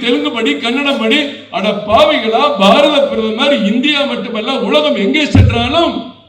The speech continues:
தமிழ், தமிழ், தமிழ்னு பேசுறாரு. இந்தியா முழுவதும் பத்தாயிரம் குழந்தைகளை உட்கார வச்சுட்டு தமிழை படிங்க, சமஸ்கிருதத்தை விட தொன்மையான மொழி தமிழ்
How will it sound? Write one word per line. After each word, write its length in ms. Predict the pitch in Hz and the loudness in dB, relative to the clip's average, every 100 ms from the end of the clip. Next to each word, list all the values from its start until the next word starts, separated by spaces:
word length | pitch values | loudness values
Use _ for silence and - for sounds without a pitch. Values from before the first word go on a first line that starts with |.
| _ _ _ _ _ _ _ _ _ _ _ - | _ _ _ _ _ _ _ _ _ _ _ 2
தமிழ், 320 | 220 262 220 196 | 4 4 0 0
தமிழ், 280 | 202 240 - 196 | 0 0 -2 -2
தமிழ்னு 380 | 202 247 247 220 202 | -2 0 -2 -4 -4
பேசுறாரு. 560 | 196 - - - - - - - - - _ _ _ _ _ _ 190 | 4 6 6 2 -2 -4 -6 -12 -18 -20 _ _ _ _ _ _ -4
இந்தியா 220 | 254 294 285 | 2 4 4
முழுவதும் 380 | 262 285 262 220 | 0 -2 -2 -4
பத்தாயிரம் 440 | 226 277 269 233 - | -4 -2 -2 -4 -4
குழந்தைகளை 360 | 277 277 254 240 | -4 -2 -2 -4
உட்கார 220 | 226 269 254 | -2 -2 -2
வச்சுட்டு 320 | 233 240 285 277 - - - 196 | -4 -2 0 0 -2 -8 -8 -2
தமிழை 300 | 220 294 285 269 | 0 2 2 2
படிங்க, 300 | 240 226 226 208 - - - - _ _ _ _ - | -2 -2 0 -2 -2 -8 -16 -20 _ _ _ _ -8
சமஸ்கிருதத்தை 880 | 214 233 285 277 - 269 262 233 254 247 | -2 2 2 2 0 -2 -2 -2 -4 -2
விட 160 | 262 277 226 | 0 0 2
தொன்மையான 440 | 240 269 269 277 269 240 | 0 2 2 0 0 -2
மொழி 180 | 247 240 220 | -2 -4 0
தமிழ் 280 | 226 262 247 | 0 0 -2